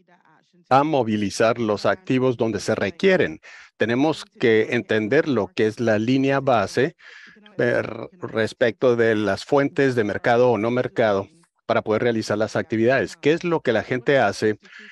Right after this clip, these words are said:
cuando llega el sargazo? ¿Qué es lo que sustituyen? El turismo tiene que continuar, ¿verdad?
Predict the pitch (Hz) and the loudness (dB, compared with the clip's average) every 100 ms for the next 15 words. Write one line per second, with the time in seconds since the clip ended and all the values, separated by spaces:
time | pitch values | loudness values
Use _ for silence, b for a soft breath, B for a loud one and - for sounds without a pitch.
0 | 196 165 127 113 107 110 117 123 - 113 | -20 -4 -2 0 0 2 2 0 -2 -4
1 | 107 131 113 101 143 139 143 143 135 117 | -2 -2 -2 -2 0 0 0 -2 -2 -4
2 | - 113 117 104 170 175 101 80 - _ | -2 -4 -4 -2 0 0 -2 -4 -16 _
3 | _ - 240 _ 196 202 170 _ _ 135 | _ -20 -20 _ _ _ _ _ _ -2
4 | 131 143 160 190 175 156 202 170 120 120 | 2 2 2 0 0 0 0 -2 -2 -2
5 | 104 107 131 98 90 95 156 | 0 0 0 0 -2 -2 -2